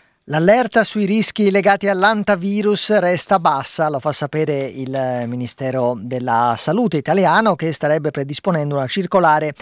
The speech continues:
per indicare cosa fare in caso di persone con sintomi. Sono completamente asintomatici i quattro positivi che si trovano in Italia, che al momento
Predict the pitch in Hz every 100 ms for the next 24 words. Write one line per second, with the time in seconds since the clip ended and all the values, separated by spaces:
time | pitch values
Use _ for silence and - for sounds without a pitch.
0 | - _ _ _ 202 202 185 175 165 180
1 | 180 202 151 139 143 147 139 180 151 143
2 | 139 143 143 151 - 147 143 151 143 -
3 | 151 143 139 147 156 135 139 139 127 135
4 | 131 135 131 135 131 - 131 170 185 160
5 | 135 127 131 127 127 120 120 139 127 123
6 | 120 120 131 110 123 120 131 156 180 190
7 | 185 127 120 120 123 127 127